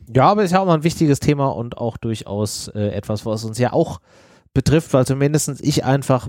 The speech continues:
merke, dass, und das ist wahrscheinlich jetzt auch so ein Stück weit jetzt noch Nachwehen von diesen ganzen Corona, äh, Saisons ohne Fans und Emotionen,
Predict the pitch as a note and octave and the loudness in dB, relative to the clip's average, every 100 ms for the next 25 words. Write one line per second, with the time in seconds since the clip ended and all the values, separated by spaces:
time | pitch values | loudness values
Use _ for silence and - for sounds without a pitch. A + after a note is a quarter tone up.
0 | - B2 A2+ C#3+ C#3+ C3 B2 B2 - - | -6 0 2 2 4 2 4 0 0 -8
1 | - B2 A2+ - A#2+ A#2+ A#2 A#2+ A2+ A#2+ | -10 -6 -4 -4 -6 -2 -2 0 -2 -4
2 | G#2 - A2 - - A#2 A#2+ A2 A#2 G#2 | -6 -8 -6 -6 -4 -2 0 -2 -4 -4
3 | G2+ G#2 A#2+ B2+ A#2+ A#2 A#2 A2+ A2 A2+ | 0 2 2 2 0 0 -2 0 -2 -2
4 | A2 A2 A2+ A2 G#2 A2 - - - - | -2 -2 -2 -8 -10 -10 -14 -20 -20 -20
5 | _ - A#2 A2 C3 B2+ B2 B2 B2+ - | _ -2 -2 2 2 4 4 4 4 4
6 | A#2+ A#2+ A#2 A#2 A#2 A#2 A#2 B2 - A#2 | 2 2 0 0 2 4 4 2 -2 -8
7 | B2 A#2+ A#2 A#2 A#2+ - - A#2+ A#2 A#2 | -2 2 4 4 0 -4 -2 0 0 -6
8 | F#2+ A#2 A#2 - A2 A#2 | -6 -8 -8 -4 -2 -2